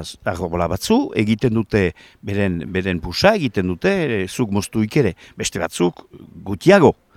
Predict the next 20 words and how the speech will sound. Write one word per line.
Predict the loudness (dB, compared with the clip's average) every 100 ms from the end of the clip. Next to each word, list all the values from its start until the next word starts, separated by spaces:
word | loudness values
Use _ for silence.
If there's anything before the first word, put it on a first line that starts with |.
| _ -20 -20 -12 -8
Eta | -2 -2
mozkiatzen | 2 2 4 2 2 -2
ziren | -4 -2 0 -2 -8 -20 -6
arbola | -6 -2 -2
horietan, | -2 -2 0 -2
mozkiatzen | -2 -8 -8 -8 -8
zenak | -4 2 2 2 -2
baziren, | -4 -2 -2 -2
eta | -8 -12
beste | -10 -10
batzu | -4 -4
ez |
ziren | -2 0 2
mozkiatzen. | 2 2 0 2 0 0 -6 -20 -20 -18 -12
Eta | -4 -4 -2
mozkiatzen | -4 -4 -4 -4 -6
ziren | -4 -4 -4
horiek, | -2 0 -2 -2
dira | -4 0 2
gehienak, | 2 0 0 0 -2 -4